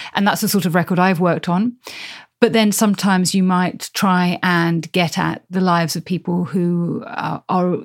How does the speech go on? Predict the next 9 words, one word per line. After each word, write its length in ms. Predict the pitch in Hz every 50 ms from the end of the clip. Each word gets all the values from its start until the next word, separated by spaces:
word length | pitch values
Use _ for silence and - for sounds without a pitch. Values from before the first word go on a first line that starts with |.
| - _ _ _ _ _ _ _ _ _
e-, 300 | - 214 196 190 190 185 -
even 340 | - 214 208 180 196 185 190
less 200 | 220 240 220 -
present 460 | - - 165 160 - 165 165 156 180
in 80 | 165
the 60 | 165 160
records. 440 | 160 156 - 165 165 160 - - - _ _ _ _ _ _ _ _ - _ _ _ _ _ - -
For 100 | - 180
example, 680 | 170 - 190 170 170 160 160 - 180 170 165 170